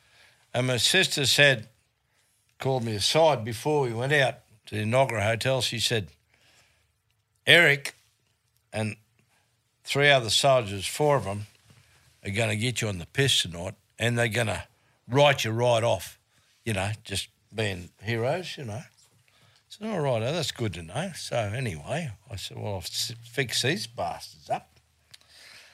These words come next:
So in we go, and, um, I said to the barmaid, I said, "Have you got four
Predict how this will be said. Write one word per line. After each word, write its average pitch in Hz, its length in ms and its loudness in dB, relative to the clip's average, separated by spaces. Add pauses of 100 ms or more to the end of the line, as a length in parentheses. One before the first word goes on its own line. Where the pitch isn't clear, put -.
(260)
So - 200 -4
in 185 160 4
we 101 160 -2
go, 151 320 2 (340)
and, 107 320 -6
um, 104 320 -4 (1800)
I 117 160 0
said 131 200 4
to 117 120 0
the 113 60 2
barmaid, 135 480 6
I 131 100 2
said, 139 280 2
"Have 127 120 -2
you 127 120 -2
got 127 240 0 (2750)
four 202 520 6